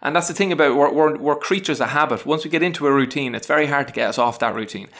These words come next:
But the same goes for bad routines. You get into a bad routine, let's say you have a takeaway every second day, you're gonna continue to have a takeaway every second day.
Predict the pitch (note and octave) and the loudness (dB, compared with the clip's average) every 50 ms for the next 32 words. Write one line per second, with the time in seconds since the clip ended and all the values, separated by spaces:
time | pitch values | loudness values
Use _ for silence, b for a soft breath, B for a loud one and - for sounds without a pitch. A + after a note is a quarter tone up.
0 | B B B B - - C#3 C#3+ C#3+ C3+ C3 - E3 E3 E3 D3 D3+ D3+ D3 - | B B B B -6 -2 -2 -2 0 0 0 0 2 0 2 4 4 4 4 2
1 | B2 A2 - B2 B2 B2 A#2+ A#2 A#2 A2 - A#2 A2 G#2+ G2+ A#2 C#3+ D#3 E3 E3+ | 0 2 4 6 6 6 6 4 0 -2 -2 -6 -6 -6 -4 -2 -2 0 0 -2
2 | D#3+ - D#3 C3 - - C3 C#3 C#3 C3 C3 A#2+ - B2 A#2 A2 G#2 B B B | -2 0 -2 0 2 4 4 4 4 4 2 0 -2 -4 -6 -8 -10 B B B
3 | B B - C3 C3 - - C#3+ C3 B2+ B2+ B2 A2+ B2 A#2+ A2+ G#2+ - - C#3 | B B -2 -2 -2 0 0 0 2 2 2 2 2 2 0 0 0 -2 0 0
4 | C#3 C#3 - A#2 A2+ G#2+ A2 G#2 - - A#2 G#2+ - G#2+ G#2 A2 G#2+ G#2 B B | 0 2 2 0 0 0 -2 -4 -2 -2 -2 -2 -4 -6 -4 -4 -4 -4 B B
5 | B B - B2+ C3 D3+ C#3 A#2+ B2+ A#2 - - D#3 D3+ C3+ A#2+ A#2+ A2+ A#2 A2+ | B B -6 -2 -2 -2 -2 -2 -4 -6 -4 -4 -4 -2 -4 -4 -2 0 0 0
6 | G#2 G2+ - C3 C3 C3 - B2+ A#2 A2+ A2 G#2+ G2+ - A#2 A2+ - - G#2+ A2 | -2 -4 -4 -4 -4 -4 -2 0 0 0 0 -2 -2 -2 -4 -4 -4 -4 -6 -6
7 | G#2+ G2+ | -6 -6